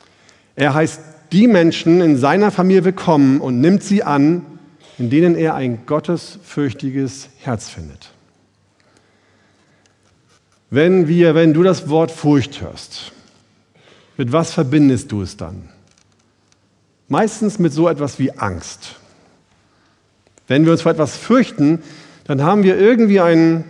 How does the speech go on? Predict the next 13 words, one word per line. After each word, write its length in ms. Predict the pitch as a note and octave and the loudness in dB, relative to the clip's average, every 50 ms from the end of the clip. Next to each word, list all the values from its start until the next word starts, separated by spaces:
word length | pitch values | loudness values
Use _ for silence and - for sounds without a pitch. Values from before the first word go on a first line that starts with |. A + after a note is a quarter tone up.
| - - - | -18 -8 -4
unbändigen 680 | E3 F3+ G#3+ G#3 G3 F#3 F#3 F3+ F3 E3+ F3 E3+ D#3 | -2 0 0 2 2 2 2 2 2 2 2 2 2
Wunsch 480 | D3+ E3 E3+ F3 D#3+ - - - - - - - _ _ _ _ _ _ _ | 2 4 4 2 2 0 -8 -14 -16 -18 -20 -20 _ _ _ _ _ _ _
zu 140 | - - C3+ | -16 -12 -10
verschwinden, 480 | D3 B2+ - F3+ E3+ - F#2 F2+ F2 _ _ _ _ _ _ _ _ _ _ _ _ | -10 -6 -4 -4 -4 -4 -6 -16 -20 _ _ _ _ _ _ _ _ _ _ _ _
wegzulaufen, 640 | C3 - - - D#3 C3+ A2 G2+ G2 - - - - _ _ _ _ _ _ _ _ | -12 -12 -8 -6 -4 -4 -2 -4 -6 -12 -16 -20 -20 _ _ _ _ _ _ _ _
nicht 200 | D3+ E3 D#3+ D#3+ | -6 -4 -2 -2
mehr 100 | D#3+ D3 | -2 0
da 180 | D#3+ E3 E3 | 0 -2 -2
zu 140 | E3 - A#2+ | -4 -8 -10
sein. 240 | G#2+ G2 F2+ F2 F2 E2+ _ _ _ _ _ _ _ _ _ _ _ _ _ _ _ _ _ _ _ _ _ - _ _ _ _ _ _ _ _ _ | -10 -10 -10 -14 -18 -20 _ _ _ _ _ _ _ _ _ _ _ _ _ _ _ _ _ _ _ _ _ -20 _ _ _ _ _ _ _ _ _
Wenn 340 | - C3+ D3+ D#3+ D#3+ D#3 C3+ | -2 2 4 4 4 4 4
wir, 420 | D3 D#3 D#3+ E3 E3 D#3+ D#3 C3 - - - - - - | 4 2 4 4 2 2 0 -4 -10 -16 -20 -20 -14 -10
ähm, 400 | - C#3+ D3 C#3+ C#3 C#3 C3+ | -8 -4 -2 -2 -2 -2 -2